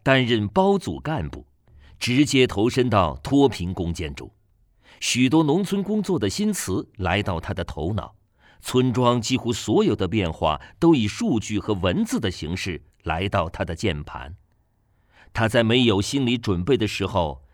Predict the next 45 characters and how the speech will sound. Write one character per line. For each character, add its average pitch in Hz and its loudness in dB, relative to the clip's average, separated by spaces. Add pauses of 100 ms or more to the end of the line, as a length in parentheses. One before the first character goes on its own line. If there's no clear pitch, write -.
(180)
成 117 -4
为 107 2 (120)
村 123 0
委 69 -6
会 104 0
委 69 -8
员 62 -14
了。 98 -8 (640)
农 139 6
民 127 4
正 135 2
以 95 -2
各 - 2
种 101 0
形 147 -2
式 151 -2
陆 214 -2
续 110 -2
组 78 -10
织 220 -2
起 - -8
来。 - -18 (600)
这 90 -2
年 76 -6
春 101 -2
节， 76 -8 (400)
银 110 0
川 120 0
村 117 0
要 101 2
开 117 0
展 85 -4
第 147 -2
二 120 4
届 87 -2
农 80 -4
民 92 -2
运 95 -2
动 76 -8
会 73 -8
了， - -20 (580)
很 123 4
多 175 8
农 160 6
民 135 4